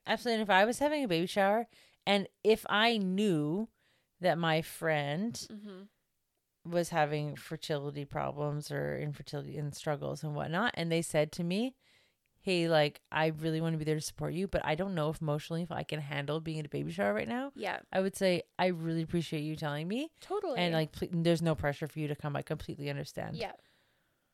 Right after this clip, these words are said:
Speaker 1: So I feel, but then again, if the person doesn't know, like, people are busy. Like, n-, you can't make everything you're invited to.
Speaker 2: Yeah.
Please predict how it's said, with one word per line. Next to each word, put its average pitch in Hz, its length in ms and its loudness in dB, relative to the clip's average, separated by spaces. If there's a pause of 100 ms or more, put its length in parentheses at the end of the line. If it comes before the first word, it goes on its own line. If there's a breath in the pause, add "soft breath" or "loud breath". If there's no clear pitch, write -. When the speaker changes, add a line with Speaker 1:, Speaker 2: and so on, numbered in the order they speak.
(540)
Speaker 1:
So 214 400 6
I 165 180 6
feel, 214 420 4
but 185 180 -2
then 254 200 8
again, 220 260 6
if 196 100 2
the 202 80 2
person 208 300 2
doesn't 190 320 4
know, 254 300 4 (440 soft breath)
like, 262 180 4 (100)
people 330 280 4
are 381 80 12
busy. 180 360 6
Like, 285 200 8
n-, 269 140 -2
you 220 80 0
can't 320 200 8
make 190 220 6
everything 180 800 2
you're 170 280 6 (140)
invited 170 420 2
to. 302 300 2
Speaker 2:
Yeah. 370 140 -2